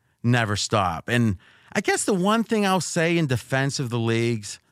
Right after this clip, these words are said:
you might think, and before I was a businessman, you know, I, I was a finance grad, but then I went and did gambling, poker, sports,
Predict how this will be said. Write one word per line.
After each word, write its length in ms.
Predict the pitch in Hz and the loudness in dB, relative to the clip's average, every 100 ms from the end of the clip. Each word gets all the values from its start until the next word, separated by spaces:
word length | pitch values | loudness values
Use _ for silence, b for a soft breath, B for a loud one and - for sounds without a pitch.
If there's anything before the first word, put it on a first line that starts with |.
| _ _ _ _ _ _ _ _ _ _ _ _ _ _ _ _ - | _ _ _ _ _ _ _ _ _ _ _ _ _ _ _ _ 2
you 120 | 160 | 4
might 280 | 196 208 131 | 4 2 -4
think, 420 | - 185 165 123 | -2 0 0 0
and 140 | 139 | 0
before 340 | 135 127 233 311 | 0 -2 -4 0
I 180 | 269 240 | 2 2
was 200 | 185 151 | 0 0
a 80 | |
businessman, 640 | 127 143 160 156 139 156 165 | 0 0 0 -2 -2 -2 0
you 40 | |
know, 80 | 175 | 2
I, 100 | 165 - _ - | 0 -2 _ -4
I 80 | 156 | -2
was 140 | 160 | -2
a 40 | |
finance 480 | 147 165 147 131 123 | 0 2 2 0 -2
grad, 400 | - 120 120 120 | 0 2 2 0
but 220 | 117 117 - | -2 -4 -4
then 240 | 123 139 151 | 0 2 2
I 140 | 135 | 0
went 420 | 123 135 131 120 b b b - | 0 0 0 -4 b b b -2
and 140 | 120 | 0
did 340 | 120 117 98 - | 2 0 -6 -2
gambling, 680 | 135 147 139 110 110 123 - - | 0 2 0 2 0 -2 -6 -2
poker, 560 | 131 135 - 127 123 - | 0 0 0 -2 -2 -8
sports, 640 | - - 127 120 113 | -8 -2 0 0 -4